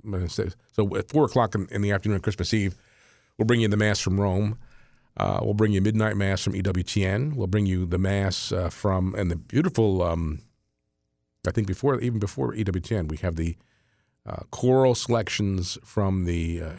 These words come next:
Catholic University of America, and then midnight Mass from the Basilica in Washington, and then E W T N. And then the, the Holy Father's Urbi et Orbi message to the, to the city and to the world that he gives every Christmas.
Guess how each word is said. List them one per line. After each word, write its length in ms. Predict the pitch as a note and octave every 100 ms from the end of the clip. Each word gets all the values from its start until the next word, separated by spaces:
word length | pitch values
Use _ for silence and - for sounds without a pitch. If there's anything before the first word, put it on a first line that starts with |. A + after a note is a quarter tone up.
| -
Catholic 340 | - G2+ G2+
University 460 | G#2+ F#2+ F#2+ - G2
of 60 |
America, 500 | F2+ F2+ F2 F2 G2 - _ _ _ _ _ -
and 200 | G2 F#2+
then 220 | F#2+ F#2
midnight 340 | A2 G#2 F#2
Mass 280 | F2+ F#2 F2
from 140 | -
the 60 | E2
Basilica 540 | D#2+ - A2+ G2+ -
in 100 | E2
Washington, 360 | E2+ F2+ - G2+
and 100 | F2+
then 140 | G#2+
E 100 | A2
W 180 | G2 E2+
T 200 | D#2+ E2+
N. 200 | C#2 E2+ - _ _ _ _ _ _ _ _ -
And 120 | A2+
then 80 | A#2+
the, 240 | G2 -
the 100 | G2+
Holy 220 | A2+ C#3
Father's 320 | B2 B2 A2+ -
Urbi 380 | - C3 A#2+ G#2+
et 120 | G#2+ -
Orbi 280 | B2+ A2
message 400 | G2+ F2 - E2+ -
to 60 | G2
the, 280 | F#2 E2+ - -
to 80 |
the 400 | F2+ F2 - F2 E2
city 280 | - C3+ A#2
and 80 | F#2+
to 60 |
the 80 | F2+
world 520 | F#2 G#2 G2 E2 F2+ - -
that 120 | F#2
he 60 |
gives 180 | F2+ F#2
every 140 | G2 F#2
Christmas. 540 | - A#2+ E2+ E2